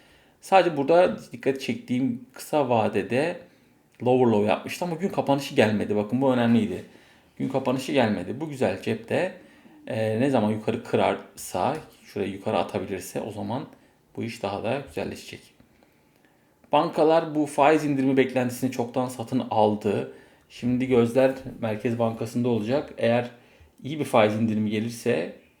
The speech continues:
e, yükseliş devam edecek. Biraz eğer beklenti altında kalır ise o zaman, e, dert olabilir biraz arkadaşlar. Yani bu şuradan itibaren neyi fiyatladı, ne kadarlık bir beklentiyi fiyatladı piyasa onu bilmiyorum.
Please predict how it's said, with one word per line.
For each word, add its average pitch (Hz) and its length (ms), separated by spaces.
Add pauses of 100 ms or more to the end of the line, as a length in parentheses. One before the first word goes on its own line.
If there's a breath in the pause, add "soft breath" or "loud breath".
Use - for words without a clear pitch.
(100)
e, 107 160
yükseliş 107 760
devam 127 280
edecek. 120 400 (180)
Biraz 120 260
eğer 117 260
beklenti 113 420
altında 147 360
kalır 120 480
ise 110 580 (640 loud breath)
o 120 140
zaman, 131 580 (420)
e, - 60 (180)
dert 117 360
olabilir 104 380
biraz 101 180
arkadaşlar. 110 480
Yani 117 240 (120)
bu 135 300 (520 loud breath)
şuradan 151 380
itibaren 135 560
neyi 139 180
fiyatladı, 113 960
ne 110 120
kadarlık 110 420
bir 104 100
beklentiyi 107 540
fiyatladı 107 920
piyasa 104 480
onu 120 240
bilmiyorum. 117 520